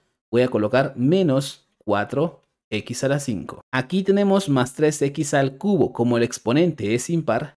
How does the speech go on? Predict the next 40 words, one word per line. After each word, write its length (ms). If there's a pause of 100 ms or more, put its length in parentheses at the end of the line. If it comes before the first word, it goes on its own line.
cambiamos 440
de 100
signo 460
a 120
menos 440
tres 460 (280)
X 340
al 140
cubo. 460
Como 180
el 60
exponente 500
también 380
es 160
impar 280
en 160
menos 280
x, 480
ponemos 500
más 320
x. 540
Y 140
al 140
último, 640
como 280
no 160
hay 100
variable, 500
pues 240
no 200
cambia 340
el 60
signo 440
y 120
se 180
queda 240
solo 300
como 260
menos 540
tres. 420